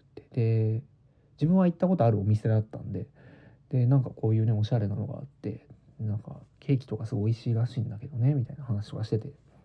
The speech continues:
自分はあんまりお酒飲むつもりじゃなくて、その日。で、でもなんか、せっかくだし、一杯飲もうかって言って、結局カクテルをお互い頼ん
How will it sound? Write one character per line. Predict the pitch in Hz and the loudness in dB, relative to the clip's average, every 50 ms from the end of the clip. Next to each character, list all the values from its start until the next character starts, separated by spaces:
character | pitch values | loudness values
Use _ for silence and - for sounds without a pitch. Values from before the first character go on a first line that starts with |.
| _ _ - | _ _ -2
自 | 139 127 120 135 | 0 2 4 4
分 | 160 196 202 | 4 4 4
は | 202 202 190 175 | 4 2 2 4
あ | |
ん | 175 190 | 4 4
ま | 208 | 4
り | 196 185 | 4 2
お | 147 | 2
酒 | 139 - 180 180 - 214 208 208 208 - - _ _ _ - - _ _ _ _ _ - | 0 0 0 0 2 2 2 2 2 0 -6 _ _ _ -20 -20 _ _ _ _ _ 6
飲 | 135 165 214 | 8 8 8
む | 214 156 135 | 8 6 2
つ | - - 120 | 0 0 2
も | 113 113 110 | 4 4 4
り | 107 | 4
じ | 101 104 | 4 4
ゃ | |
な | 104 120 131 | 4 2 2
く | - | 0
て、 | - | -4
そ | - - 110 | -10 -6 -6
の | 113 101 104 | -6 -6 -6
日。 | - - - - _ - - - - - - - - - - - - - - _ _ _ - | -10 -12 -18 -20 _ -20 -20 -20 -20 -20 -20 -20 -20 -20 -20 -20 -20 -20 -20 _ _ _ 0
で、 | 165 170 160 143 147 - | 2 2 2 2 0 0
で | 170 175 | 2 2
も | 165 151 - - - - | 2 0 -2 -10 -8 -2
な | 143 143 139 | 0 0 0
ん | |
か、 | 139 - - - _ _ _ _ - | 0 -2 -6 -12 _ _ _ _ -10
せ | - - 127 | -6 -6 -4
っ | |
か | - 156 | -2 -2
く | 165 196 | 0 2
だ | 170 131 | 0 0
し、 | - - 110 - - - _ _ _ - | 0 -2 -6 -6 -8 -12 _ _ _ -10
一 | - 135 - | -10 -8 -6
杯 | - 104 104 | -4 -4 0
飲 | 101 | 4
も | 104 117 139 127 | 6 6 8 6
う | 101 | 6
か | - - - | 2 -4 -16
っ | - - _ _ - | -18 -18 _ _ -2
て | 120 127 | 2 2
言 | 143 170 | 4 2
っ | 165 | 2
て、 | - - _ _ _ - 214 208 165 - - - - - - - - - | -2 -6 _ _ _ 6 6 6 6 4 -2 -10 -20 -20 -20 -20 -10 -2
結 | - 147 139 - | 0 0 0 0
局 | - - 143 135 | 0 0 0 2
カ | - 160 147 | 2 2 -2
ク | 143 - | -2 -4
テ | - - | -6 -6
ル | - - | -4 -4
を | 85 90 | -4 -2
お | |
互 | 110 117 107 104 104 107 | 0 2 2 2 2 0
い | |
頼 | 107 120 117 123 | 2 4 4 6
ん | 117 101 95 | 6 4 2